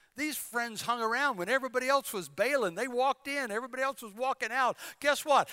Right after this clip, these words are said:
I'm gonna trust these people a little bit more." And hear me, intimacy is based on the foundation of trust. So as we work together, trust builds,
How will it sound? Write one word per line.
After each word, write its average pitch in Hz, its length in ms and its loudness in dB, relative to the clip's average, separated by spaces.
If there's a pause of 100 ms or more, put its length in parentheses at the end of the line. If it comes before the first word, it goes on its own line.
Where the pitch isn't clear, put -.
(160)
I'm 311 300 2
gonna 226 180 -2
trust - 640 -2
these 190 260 -6
people 196 400 -6
a 175 100 0
little 185 220 -2
bit 170 260 -4
more." 156 360 0 (180)
And 156 160 -8
hear 240 220 -4
me, 180 180 -4 (240)
intimacy 170 800 -4 (400)
is 120 200 -14
based 208 520 -4
on 143 100 -10
the 127 100 -12
foundation 143 680 -8
of 127 140 -20
trust. 233 800 -20 (1120)
So 131 240 -16
as 139 180 -14
we 123 140 -12
work 147 340 -10
together, 123 540 -10 (300)
trust - 440 -10
builds, 107 400 -14